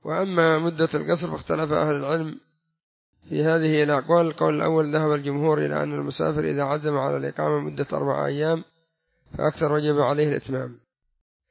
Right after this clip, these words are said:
ثم اختلفوا هل يدخل في هذه الأيام الأربعة يوم الوصول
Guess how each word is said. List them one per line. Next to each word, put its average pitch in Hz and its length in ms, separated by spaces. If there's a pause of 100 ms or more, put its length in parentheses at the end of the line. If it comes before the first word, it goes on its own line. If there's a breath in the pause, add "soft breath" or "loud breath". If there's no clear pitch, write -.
(200)
ثم 160 180
اختلفوا 160 480
هل 156 60
يدخل 147 340
في 147 120
هذه 147 220
الأيام 147 420
الأربعة 139 500
يوم 151 260
الوصول 156 540